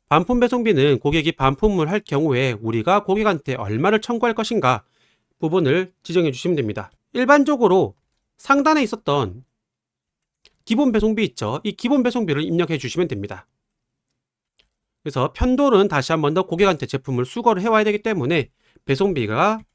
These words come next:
청구가 된다라는 식으로 해서 삼천 원 또는 기본 배송비를 작성해 주시면 되는 부분이죠. 교환 배송비 같은 경우에서는 왕복이죠. 그렇기 때문에 왔다 갔다 하는 형태로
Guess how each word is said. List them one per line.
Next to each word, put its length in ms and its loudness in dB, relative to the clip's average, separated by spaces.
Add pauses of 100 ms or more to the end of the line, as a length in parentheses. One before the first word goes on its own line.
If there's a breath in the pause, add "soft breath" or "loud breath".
(120)
청구가 320 2
된다라는 540 0
식으로 380 -4
해서 380 -6 (280)
삼천 420 -4
원 140 0 (520)
또는 380 2
기본 260 0
배송비를 460 -2
작성해 300 -6
주시면 240 -4
되는 200 -2
부분이죠. 420 -8 (340)
교환 260 4
배송비 280 0
같은 240 0
경우에서는 720 0 (640)
왕복이죠. 840 0
그렇기 200 -4
때문에 400 -2
왔다 460 0
갔다 340 -2
하는 260 -4
형태로 540 -6